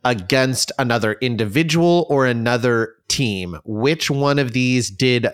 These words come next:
better? Which one of these was more successful? So everything we do is, is judged and is comparison. And even though we don't do a comparative based score sheet on some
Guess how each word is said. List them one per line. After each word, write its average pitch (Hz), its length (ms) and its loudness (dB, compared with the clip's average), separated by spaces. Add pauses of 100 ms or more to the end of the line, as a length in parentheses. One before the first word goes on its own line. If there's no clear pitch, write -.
better? 92 360 0
Which 139 340 -2
one 147 160 0
of 123 120 -2
these 123 280 0
was 107 180 -2
more 107 440 -2
successful? 90 680 -4
So - 240 -2
everything 214 380 0
we 180 140 0
do 120 480 0 (100)
is, 120 760 0 (600)
is 135 260 0
judged 143 560 0
and 135 120 0
is 131 160 0
comparison. 135 920 0
And 113 160 -2
even 160 300 0
though 143 120 2
we 131 140 0
don't 123 240 0
do 127 160 0
a 117 160 2
comparative 113 680 0
based 107 280 0
score 160 260 0
sheet 143 320 -2 (160)
on 117 240 0
some 131 440 -2